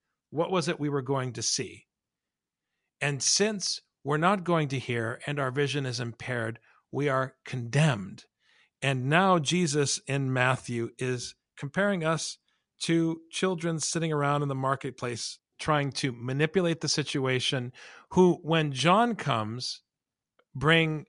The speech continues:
this false accusation that he has a demon, even though he's fasting. And when Jesus comes, eating and drinking, they accuse him of being gluttonous.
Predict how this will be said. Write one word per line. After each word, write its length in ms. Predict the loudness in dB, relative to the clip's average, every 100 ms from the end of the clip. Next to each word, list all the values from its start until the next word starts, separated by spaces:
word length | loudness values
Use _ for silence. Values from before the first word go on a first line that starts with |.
| _
this 260 | 0 0 2
false 340 | 4 4 4
accusation 920 | 2 0 -2 0 0 0 -2 -4 -8 -8
that 120 | -4
he 100 | -2
has 180 | -2 -2
a 80 | -2
demon, 500 | -2 -4 -6 -10 -12 _ _ _ _ _ _ _ _ _
even 340 | 6 8 10
though 160 | 10 6
he's 220 | 4 0
fasting. 720 | 2 2 2 -2 -6 -10 -12 -18 _ _
And 160 | -2 2
when 220 | 4 4
Jesus 480 | 4 4 4 2 0
comes, 460 | -2 -4 -4 -8 -8
eating 260 | -4 -2 -2
and 100 | 0
drinking, 600 | 2 2 0 -4 -4 -10 _ _ _ _ _ 0
they 140 | 2
accuse 340 | 4 4 4
him 100 | 4
of 100 | 2
being 200 | 2 0
gluttonous. 500 | 4 4 4 2 0